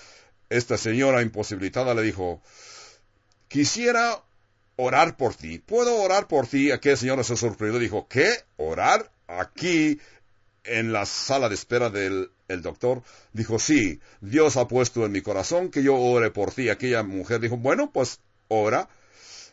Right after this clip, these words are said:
Ella continuó orando, orando. Cuando ella concluyó, yo fui, la felicité, la saludé y le dije, "Usted es una verdadera cristiana,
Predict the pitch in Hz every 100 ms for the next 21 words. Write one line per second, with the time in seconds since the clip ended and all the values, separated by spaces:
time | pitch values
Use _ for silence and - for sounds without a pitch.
0 | _ _ - 139 127 127 120 113 113 131
1 | 131 78 107 147 170 175 180 - 107 123
2 | 160 160 113 104 107 139 127 117 110 95
3 | 104 107 143 143 120 110 117 101 95 87
4 | 85 - - 123 131 127 104 - 92 87
5 | 98 135 127 107 98 98 - 101 92 -
6 | 123 120 117 101 95 95 95 - 85 -
7 | 139 165 160